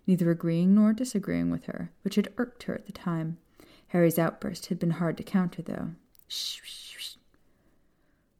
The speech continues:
"Look what he asked from me, Hermione. Risk your life, Harry, and again,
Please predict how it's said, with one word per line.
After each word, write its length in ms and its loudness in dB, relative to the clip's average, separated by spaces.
"Look 260 6
what 100 6
he 120 2
asked 260 0
from 220 -6
me, 120 -4
Hermione. 640 -4
Risk 260 6
your 140 4
life, 280 4
Harry, 380 -6
and 100 10
again, 460 8